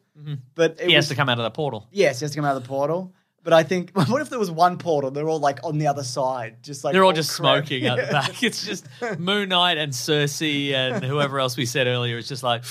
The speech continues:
Speaker 2: Crocodile Loki
Speaker 1: <sighs> Yeah, yeah,
Speaker 2: or
Speaker 1: yeah,
Speaker 2: whatever.
Speaker 1: yeah. Just like, oh, do,
Speaker 2: Oh,
Speaker 1: oh,
Speaker 2: now?
Speaker 1: oh, you want us now? All right,
Speaker 2: Yeah, okay,
Speaker 1: cool,
Speaker 2: cool,
Speaker 1: cool, yeah,
Speaker 2: great,
Speaker 1: all right.
Speaker 2: all right, yeah. Um, yeah, I, I think that that one was kinda like Hawkeye, or probably even more so, really designed as a closed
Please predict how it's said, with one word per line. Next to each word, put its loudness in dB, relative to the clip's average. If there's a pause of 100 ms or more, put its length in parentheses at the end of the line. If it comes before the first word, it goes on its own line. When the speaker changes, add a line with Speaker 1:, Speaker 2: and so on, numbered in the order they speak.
(280)
Speaker 2:
Crocodile 0
Loki -4 (120)
Speaker 1:
<sighs> -14
Yeah, 4
yeah, 2
Speaker 2:
or 2
Speaker 1:
yeah, 0
Speaker 2:
whatever. 0
Speaker 1:
yeah. 0
Just -10
like, -6
oh, -2
do, -14 (100)
Speaker 2:
Oh, -18
Speaker 1:
oh, 6
Speaker 2:
now? 4
Speaker 1:
oh, 8
you 4
want 4
us 0
now? 2
All 4
right, 2
Speaker 2:
Yeah, 0
okay, -4
Speaker 1:
cool, -6
Speaker 2:
cool, -8
Speaker 1:
cool, -8
yeah, -4
Speaker 2:
great, -20
Speaker 1:
all -16
right. -12
Speaker 2:
all -8
right, -14 (100)
yeah. -18 (520)
Um, 2 (460)
yeah, 2
I, 2
I 4
think -2
that -2
that 2
one 0
was -6 (200)
kinda 2
like 6
Hawkeye, 0
or -2
probably 2
even -4
more -6
so, -6
really 2
designed 0
as -8
a -14
closed -2